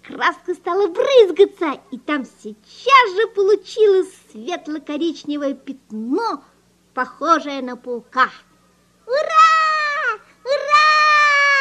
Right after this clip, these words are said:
Пошло, поехало!» — закричала Алёнка и подставила ногу под краску. Я сразу покрасил ей ногу от колена до пальцев. И тут же, прямо у нас на глазах,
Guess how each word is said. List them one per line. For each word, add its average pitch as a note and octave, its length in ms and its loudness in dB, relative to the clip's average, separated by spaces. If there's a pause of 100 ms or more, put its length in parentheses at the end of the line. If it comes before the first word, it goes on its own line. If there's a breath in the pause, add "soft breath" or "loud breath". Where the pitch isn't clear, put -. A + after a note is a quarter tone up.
(220)
Пошло, B4+ 540 -2 (220)
поехало!» — C5+ 1300 0
закричала A#4 600 -4 (100)
Алёнка A4+ 460 -4
и A4+ 80 0
подставила A4 800 -2 (240)
ногу G#4 500 -2
под G4 160 -8 (160)
краску. D#4 840 -6 (520 loud breath)
Я G4+ 180 -2 (100)
сразу D4+ 380 -8
покрасил B3 560 -8
ей A#3+ 240 -4
ногу E4 500 -2
от - 140 -16
колена G4+ 380 0
до A#4 100 -2
пальцев. - 380 -8 (400 soft breath)
И G#4 80 2 (180)
тут G4 260 0
же, C#4+ 120 -8
прямо G#4 420 -4
у G4+ 60 -4
нас G4+ 240 -4
на E4 80 -4
глазах, A4 460 -4